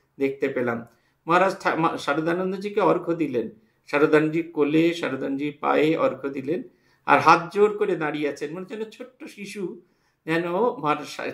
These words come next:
তার গুরুর সামনে দাঁড়িয়ে আছেন। এমন মমতায় সেই গায়ের যে, যে পালঙ্কের যে, ওই যে হাতলগুলো আছে, ওটায় হাত বুলাচ্ছিলেন। দেখে মনে হচ্ছে যেন কোনো মানুষের গায়ে যেন তিনি হাত বুলাচ্ছেন, এমন একটা পরম মমতায় তিনি বোঝাচ্ছিলেন।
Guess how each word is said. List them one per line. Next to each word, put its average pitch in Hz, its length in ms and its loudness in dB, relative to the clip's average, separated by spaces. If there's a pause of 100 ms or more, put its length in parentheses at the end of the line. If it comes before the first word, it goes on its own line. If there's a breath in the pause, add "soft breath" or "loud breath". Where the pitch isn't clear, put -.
তার 156 160 -2
গুরুর 143 280 -4
সামনে 170 340 -4
দাঁড়িয়ে 127 360 -2
আছেন। - 320 -6 (460 soft breath)
এমন 226 360 8
মমতায় 226 600 6
সেই 226 240 2
গায়ের 185 420 4
যে, 208 160 4
যে 202 120 -4
পালঙ্কের 180 680 -2
যে, 196 280 -4
ওই 170 120 -6
যে 165 300 0
হাতলগুলো 196 500 -4
আছে, 170 420 -2 (420 loud breath)
ওটায় 214 200 6
হাত 185 320 6
বুলাচ্ছিলেন। 214 640 0 (460)
দেখে 208 320 8
মনে 233 220 4
হচ্ছে 233 160 0
যেন 240 280 2
কোনো 240 220 2
মানুষের 214 560 -2
গায়ে 180 220 4
যেন 170 220 0
তিনি 202 240 -8
হাত 143 340 -4
বুলাচ্ছেন, 107 460 -12 (460)
এমন 226 300 0
একটা 233 220 0
পরম 214 500 2
মমতায় 180 600 0
তিনি 165 200 -4
বোঝাচ্ছিলেন। 120 720 -2